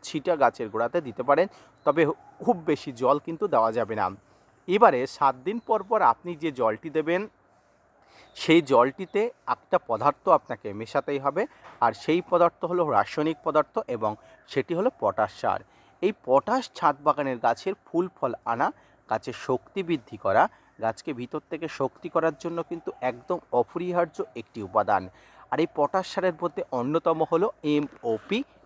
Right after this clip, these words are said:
ও এসওপি। এই মুহূর্তে আপনাদের সামনে সেই দুটি সারটি আমি দেখাচ্ছি, যাতে করে অনেক ছাদ বাগানের ভ্রান্ত ধারণা এবং ভুল ধারণা কিন্তু আ, আ, থাম-, ভুলে যায়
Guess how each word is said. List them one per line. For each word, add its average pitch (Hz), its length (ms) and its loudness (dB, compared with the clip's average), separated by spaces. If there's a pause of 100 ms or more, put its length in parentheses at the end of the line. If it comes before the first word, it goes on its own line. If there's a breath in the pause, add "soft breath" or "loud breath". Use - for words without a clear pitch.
ও 104 140 -2 (140)
এসওপি। 110 920 -2 (160)
এই 190 180 0
মুহূর্তে 208 440 -2
আপনাদের 160 420 0
সামনে 185 380 0
সেই 143 300 -4
দুটি 131 320 -12
সারটি - 640 -4
আমি 120 200 -6
দেখাচ্ছি, - 600 -2 (440 loud breath)
যাতে 139 320 2
করে 214 200 -4 (100)
অনেক 135 320 -4
ছাদ 160 240 2 (100)
বাগানের 165 360 -2 (100)
ভ্রান্ত 127 460 -4
ধারণা 123 400 0 (360 soft breath)
এবং 160 300 2 (220)
ভুল 135 320 -4
ধারণা 139 380 -2
কিন্তু 120 360 -10 (500)
আ, 123 240 2
আ, 123 180 -6 (340)
থাম-, 131 340 -8 (300)
ভুলে 139 220 0
যায় 185 240 2